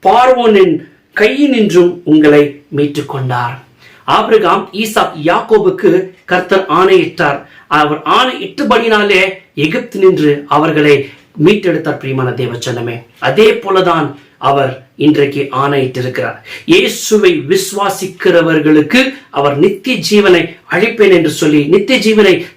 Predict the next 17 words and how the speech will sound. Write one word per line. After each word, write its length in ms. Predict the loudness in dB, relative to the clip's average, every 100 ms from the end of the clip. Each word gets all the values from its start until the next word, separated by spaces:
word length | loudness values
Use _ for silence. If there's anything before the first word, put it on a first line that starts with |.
| -4
தந்தருளுவேன் 540 | 0 0 2 2 4
என்று 180 | 4 2
சொல்லி 400 | 0 2 2 -2 -4
அவர் 200 | -2 0
வாக்கு 300 | 0 -2 -4
பண்ணிருக்கிறார். 600 | -6 -4 -2 -2 -2 -4 -8 -4
நம் 160 | -2
வசனத்துல, 400 | 0 2 2 2
ஆதாரமாக 580 | 2 2 2 2 0 -2
வசனத்துல 460 | -4 -4 -4 0 0
நம்ம 260 | 0 -2
பார்க்கலாம். 560 | -2 -2 2 2 2 -2 -12 -2
யோவான் 340 | 0 2 2
எழுதின 300 | 0 0 -2
சுவிசேஷம் 760 | -2 -4 -2 -2 2 0 0 -6 -2
மூன்றாம் 440 | 0 2 0 0
அதிகாரம் 540 | 0 0 0 0 -2